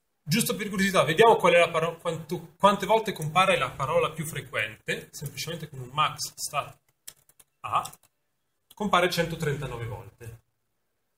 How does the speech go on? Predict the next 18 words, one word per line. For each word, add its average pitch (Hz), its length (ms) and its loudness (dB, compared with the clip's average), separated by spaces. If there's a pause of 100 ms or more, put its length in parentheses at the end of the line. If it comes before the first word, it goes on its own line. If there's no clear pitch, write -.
(200)
Infatti 196 440 0
vedete 160 320 0
che 170 100 -6
la 123 100 0
scala 139 460 -2
è - 20 -14
qui 147 140 -8
da 135 160 -6
zero 131 200 -4
a - 20 -4
centoquaranta. 120 840 -2 (960)
Cioè, 147 280 2 (460)
lui 202 140 -4
cosa 185 160 0
ha 156 40 2
fatto? - 460 -6
Ha 151 80 -6
suddiviso 156 760 -6